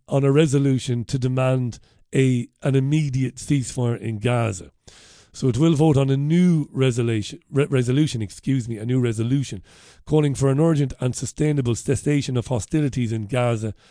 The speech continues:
Washington, says The Guardian, is showing a growing impatience with its key ally,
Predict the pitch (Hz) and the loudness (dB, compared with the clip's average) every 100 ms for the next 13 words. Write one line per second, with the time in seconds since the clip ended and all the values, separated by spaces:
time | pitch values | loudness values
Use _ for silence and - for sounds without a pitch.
0 | _ _ - 151 143 147 117 127 127 - | _ _ 0 2 2 -2 -2 -4 -6 -4
1 | 120 117 117 123 117 117 110 - _ - | -2 -2 -2 0 0 -2 -6 -10 _ -8
2 | 117 - 147 139 131 - _ - _ - | -8 -2 0 2 0 -4 _ -20 _ -2
3 | 127 120 - 160 156 180 170 147 - 139 | 0 0 0 4 6 6 6 2 -2 -4
4 | - 139 135 - 123 - - _ _ - | 0 0 0 -2 -4 -6 -16 _ _ 0
5 | 135 - 127 - - - 139 127 - - | 2 2 -6 -8 -6 -2 0 -2 -8 -4
6 | 123 120 113 | 0 2 0